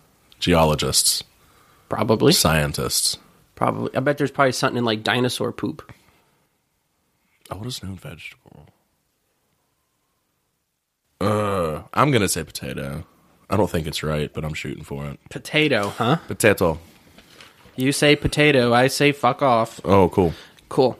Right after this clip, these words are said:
Speaker 1: Real nice.
Speaker 2: Yep. Josh, what is the oldest known vegetable? You said potato. The correct
Speaker 1: Yeah.
Speaker 2: answer is the pea.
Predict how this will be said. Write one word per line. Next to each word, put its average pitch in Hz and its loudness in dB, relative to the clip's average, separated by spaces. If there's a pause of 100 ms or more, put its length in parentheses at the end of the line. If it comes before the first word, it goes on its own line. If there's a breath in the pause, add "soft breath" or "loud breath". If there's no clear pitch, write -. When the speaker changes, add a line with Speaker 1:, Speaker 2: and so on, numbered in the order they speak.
Speaker 1:
Real 92 4
nice. 78 -2 (120)
Speaker 2:
Yep. 170 0 (520)
Josh, 185 2
what 202 6
is 180 2
the - 4
oldest 190 2
known 185 6
vegetable? 175 2
You 180 4
said 170 2
potato. 175 2
The 127 -2
correct 190 0
Speaker 1:
Yeah. 202 6
Speaker 2:
answer 208 2
is 208 0 (500 soft breath)
the 127 0
pea. 120 0